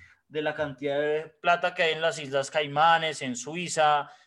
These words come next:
todos esos movimientos que, que hacen, eh, metiendo... Eh, corporaciones en Delaware, por ejemplo, que Delaware es el estado en Estados Unidos que paga menos impuestos, en Irlanda, en Luxemburgo.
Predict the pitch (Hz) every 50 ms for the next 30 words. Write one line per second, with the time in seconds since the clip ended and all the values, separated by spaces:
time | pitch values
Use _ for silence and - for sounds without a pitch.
0 | _ _ - 165 160 156 156 160 165 165 170 175 175 180 185 190 190 180 170 151
1 | 147 147 147 151 151 151 147 156 151 147 - - 160 156 147 143 131 131 131 -
2 | 139 135 131 131 131 127 127 127 - - 147 147 147 147 143 143 143 139 139 131
3 | _ - 147 147 135 - 131 127 127 131 135 135 135 135 139 139 139 139 _ _
4 | _ _ _ _ _ _ - 165 151 147 143 139 135 135 135 _ _ _ _ _
5 | _ _ _ - 156 151 - 139 147 143 135 131 139 135 131 131 127 160 156 151
6 | 147 131 151 151 170 175 170 156 147 143 135 127 131 - 135 127 123 127 127 131
7 | 127 127 - 123 123 123 127 127 127 131 135 135 127 135 131 135 131 - - 131
8 | 120 120 123 127 131 131 - - 123 120 117 127 127 127 120 - - 120 - 120
9 | 120 117 117 123 127 123 127 120 123 160 170 165 165 147 127 - 131 127 123 120
10 | 117 127 143 151 160 160 156 147 139 131 127 127 - 127 120 120 120 139 151 139
11 | 131 139 135 131 _